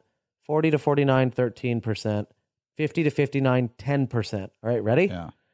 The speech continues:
Speaker 2: Oh, this
Speaker 1: At
Speaker 2: is worldwide.
Speaker 1: Yeah, this
Speaker 2: This
Speaker 1: is
Speaker 2: is worldwide.
Speaker 1: worldwide.
Speaker 2: Yeah.
Speaker 1: Eighteen million
Speaker 2: Yeah.
Speaker 1: members, seventy-five thousand churches. All right. San Antonio, twenty-five, delegates by the numbers. Under thirty, we went from forty-five percent total membership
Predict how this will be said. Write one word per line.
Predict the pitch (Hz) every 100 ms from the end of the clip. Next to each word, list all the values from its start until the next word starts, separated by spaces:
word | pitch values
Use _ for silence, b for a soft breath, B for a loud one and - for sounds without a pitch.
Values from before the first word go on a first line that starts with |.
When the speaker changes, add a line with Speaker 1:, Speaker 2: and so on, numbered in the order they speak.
| _ 131
Speaker 2:
Oh, | 147
this | 151
Speaker 1:
At | 160
Speaker 2:
is | 147
worldwide. | 156 127 104 82 78
Speaker 1:
Yeah, | - 143
this | 117
Speaker 2:
This |
Speaker 1:
is | 156
Speaker 2:
is |
worldwide. | 175 185 180 135 113
Speaker 1:
worldwide. | 92 110
Speaker 2:
Yeah. |
Speaker 1:
Eighteen | 156 185 180
million | 190 190
Speaker 2:
Yeah. | 175
Speaker 1:
members, | 170 170 160 -
seventy-five | - 123 123 139 147 147
thousand | 143 135 127
churches. | 123 110 101 90 - _ _ _ -
All | 107
right. | 110 - _ _ _ _ _ _
San | _ 165 185
Antonio, | 190 190 180 175
twenty-five, | - 170 160 147 123
delegates | 131 139 151 143
by | 131 135
the | 131
numbers. | 113 98 90 - _ _ _ _ _ _
Under | 151 185 180
thirty, | 165 165 139 113 101 -
we | 139
went | 151 139
from | 139 127
forty-five | 156 170 165 165 160
percent | 156 165 151
total | 156 143
membership | 143 156 165 180 180